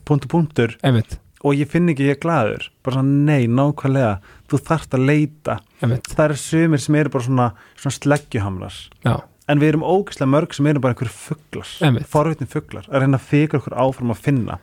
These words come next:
Speaker 2: Einmitt. Og það er svo gaman að vera forvitin, sko.
Speaker 1: Það er must að vera forvitin. Og við verðum líka að tala um sjálfsábyrgð á
Speaker 2: Já.
Speaker 1: eftir.
Speaker 2: Á,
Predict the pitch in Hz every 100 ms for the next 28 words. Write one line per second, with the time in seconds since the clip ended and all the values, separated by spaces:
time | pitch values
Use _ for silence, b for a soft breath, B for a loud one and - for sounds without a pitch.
0 | _ - 127 120 139 156 156 196 277 240
1 | 147 135 214 123 - - 151 - 113 -
2 | 117 110 - 113 107 107 110 120 143 110
3 | - - - 120 107 101 - 110 101 101
4 | 110 b b b b b _ 139 127 131
5 | - _ _ - - _ 120 113 120 120
6 | 104 101 113 104 98 - - 98 95 90
7 | 90 - 95 151 143 - 156